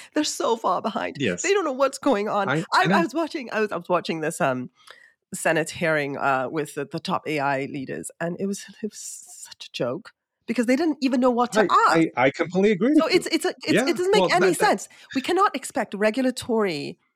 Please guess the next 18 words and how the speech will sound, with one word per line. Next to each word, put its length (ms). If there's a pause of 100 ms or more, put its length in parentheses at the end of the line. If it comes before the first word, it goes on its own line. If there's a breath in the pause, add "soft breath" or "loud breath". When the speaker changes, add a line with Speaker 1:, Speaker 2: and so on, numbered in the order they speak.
(320)
Speaker 1:
legislative, 880
and 120
regulatory 920 (160)
frameworks 920
to 320
really 400
be 460
the 120
reason 640 (300 soft breath)
that 220
we 180
have 540 (460)
this, 300
the 140
right 260
infrastructure 600
in 120
place 480